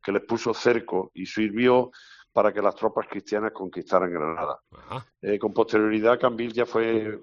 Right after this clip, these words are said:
Speaker 1: fue concejo de Jaén y, y fue reconocido como villa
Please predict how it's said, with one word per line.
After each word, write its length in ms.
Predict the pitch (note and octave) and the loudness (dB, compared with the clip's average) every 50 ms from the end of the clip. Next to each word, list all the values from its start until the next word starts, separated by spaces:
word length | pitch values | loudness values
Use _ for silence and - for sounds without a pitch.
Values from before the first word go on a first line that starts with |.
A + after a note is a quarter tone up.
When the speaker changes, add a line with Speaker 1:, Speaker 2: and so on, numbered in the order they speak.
| - - - | -16 -14 -6
Speaker 1:
fue 160 | G#2 G#2+ G#2 | -4 -4 -4
concejo 500 | G#2 - G2+ G2 - G#2+ G#2+ G#2 - G#2 | -4 -6 -8 -6 -6 -6 -4 -4 -2 -2
de 220 | G2+ G2+ G2+ G2+ G2+ | -2 0 -2 -2 -2
Jaén 460 | - - G#2+ - C3 B2 C3 B2+ - | -2 0 0 0 0 0 -4 -6 -8
y, 220 | - A#2 A2 A2+ A2 - - | -8 -8 -8 -8 -10 -12 -12
y 320 | G2+ G#2+ A2 A2 G#2+ G#2+ - - _ | -8 -4 -4 -4 -4 -6 -10 -14 _
fue 440 | - - A2+ A#2 A#2 A#2 A2+ A#2 A2+ | -4 0 2 4 4 4 4 4 2
reconocido 600 | A2 A2 A2+ - A#2 A2 G#2 - A2 A2+ A2+ A2 | 2 -2 -4 -2 -4 -4 -2 0 2 2 2 2
como 180 | A2+ G#2+ A2 | 0 0 0
villa 420 | A2 A2 A2+ A2 A2 A2+ A2+ A2+ | 0 0 0 2 4 4 4 4